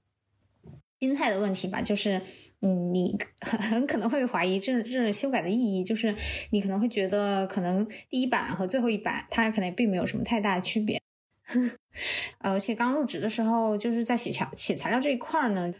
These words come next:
我自己的一个心得吧，我感觉是，因为像我在的单位呢，它是有比较强的业务那种，就是创收的业务的，所以说你要，你在写材料的时候，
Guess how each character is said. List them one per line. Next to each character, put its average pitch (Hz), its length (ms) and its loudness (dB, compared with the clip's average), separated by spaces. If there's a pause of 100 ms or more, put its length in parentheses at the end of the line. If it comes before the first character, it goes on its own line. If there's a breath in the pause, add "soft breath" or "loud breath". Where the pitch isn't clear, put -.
(180)
我 190 80 -2
自 262 180 0
己 226 120 -2
的 180 140 2
一 180 160 0
个 214 320 0
心 254 260 0
得 247 160 -2
吧， 180 180 0
我 180 60 0
感 180 140 0
觉 175 140 0
是， 214 480 0 (520)
因 262 140 0
为 294 140 2
像 269 240 0
我 175 160 0
在 254 340 -2
的 208 140 0
单 220 300 2
位 262 100 2
呢， 196 120 0
它 233 200 0
是 240 180 0
有 175 460 -2 (240)
比 202 80 0
较 240 120 4
强 196 280 0
的 196 80 2
业 247 220 2
务 214 320 0
那 214 180 0
种， 196 320 -2 (420)
就 233 100 2
是 214 120 0
创 254 200 2
收 233 140 0
的 240 80 2
业 262 200 2
务 208 120 0
的， 175 160 -2
所 - 160 0
以 226 160 2
说 226 240 0
你 214 160 2
要， 185 160 0
你 196 140 2
在 247 160 2
写 - 180 4
材 - 200 0
料 240 100 2
的 226 60 2
时 - 200 0
候， 202 260 2